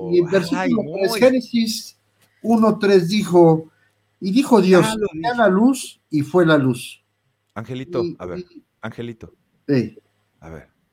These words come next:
Speaker 2: esta es mi participación.
Speaker 1: Esa es la tuya.
Speaker 2: Sí, luego sigue Santiago, y en el
Speaker 1: Santiago.
Speaker 2: tercer lugar sigues tú.
Speaker 1: Ah.
Speaker 2: O sea,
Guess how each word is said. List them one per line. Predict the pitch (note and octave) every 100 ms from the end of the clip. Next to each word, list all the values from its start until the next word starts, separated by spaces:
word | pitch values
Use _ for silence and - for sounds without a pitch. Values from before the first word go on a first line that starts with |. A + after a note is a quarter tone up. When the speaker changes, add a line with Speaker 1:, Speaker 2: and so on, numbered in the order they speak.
| _ _ _ _ _
Speaker 2:
esta | A2+ - B2+
es | A2+
mi | F#2+
participación. | F2 E2+ - F#2+ - G2 A#2+ A2+ - _ _ _ _ _ _ _ F#3+
Speaker 1:
Esa | G#3 A#3
es | G3
la | E3+
tuya. | - F#3 E3 C3+ B2+ _ _ _
Speaker 2:
Sí, | - C3 C3 A2+ _
luego | F#2+ A#2+ B2
sigue | - A#2+ A2+ A2+ A#2 - _
Santiago, | - G2+ G#2 A2+ A2 E2+ D2 _ _ _ _ -
y | G2
en |
el | F#2
Speaker 1:
Santiago. | F2 F#2+
Speaker 2:
tercer | A2+ A2
lugar | A2 G#2 G#2+
sigues | - G#2+ G#2 -
tú. | A#2 A2 - _ _ _
Speaker 1:
Ah. | G#3 G3+ D3+
Speaker 2:
O |
sea, | G2